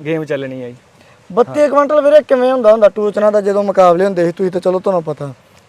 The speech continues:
Speaker 2: ਕੀ
Speaker 1: ਬ-,
Speaker 2: ਰੂਲ ਹੁੰਦੇ ਸੀਗੇ?
Speaker 1: ਬੱਤੀ ਕੁਇੰਟਲ ਐਂ ਵੀਰੇ, ਬੱਤੀ ਕੁਇੰਟਲ weight ਕਰਨਾ ਆਪਾਂ ਟਰੈਕਟਰ ਦਾ।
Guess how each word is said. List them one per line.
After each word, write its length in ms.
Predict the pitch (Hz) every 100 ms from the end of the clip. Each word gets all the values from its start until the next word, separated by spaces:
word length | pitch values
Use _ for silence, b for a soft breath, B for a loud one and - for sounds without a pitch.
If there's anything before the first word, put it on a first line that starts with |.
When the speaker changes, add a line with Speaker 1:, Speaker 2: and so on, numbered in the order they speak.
| -
Speaker 2:
ਕੀ 80 |
Speaker 1:
ਬ-, 40 | 277
Speaker 2:
ਰੂਲ 280 | 269 262 254
ਹੁੰਦੇ 260 | 254 196
ਸੀਗੇ? 240 | 160 160 143 -
Speaker 1:
ਬੱਤੀ 280 | 160 - 240
ਕੁਇੰਟਲ 300 | 233 226 226
ਐਂ 180 | 220 220
ਵੀਰੇ, 140 | 233
ਬੱਤੀ 360 | 185 175 - 202
ਕੁਇੰਟਲ 300 | 202 202 202
weight 220 | 185 180
ਕਰਨਾ 280 | 170 156 165
ਆਪਾਂ 160 | 170
ਟਰੈਕਟਰ 300 | 165 175 180
ਦਾ। 160 | 170